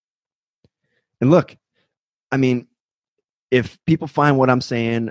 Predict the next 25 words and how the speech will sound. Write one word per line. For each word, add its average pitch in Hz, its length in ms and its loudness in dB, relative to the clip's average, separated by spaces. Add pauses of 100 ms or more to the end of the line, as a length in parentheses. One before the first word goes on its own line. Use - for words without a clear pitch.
(120)
obnoxious 104 880 -4
or 92 340 -2
uncomfortable, 120 800 -2
if 113 100 -4
I 80 80 -6
lose 98 240 -4
a - 40 -16
couple - 240 -10
friends 147 380 -2
over 151 160 0
this 147 120 -2
shit, 139 360 -4 (760)
so 135 320 -2
be 127 200 0
it. 73 140 -8 (1080)
It's 131 200 -4
important 165 440 0
that 117 80 0
we 143 140 2
figure 127 380 -2
out 123 160 0
how 113 160 -2
to 120 80 -4
get 110 180 0
along 92 460 0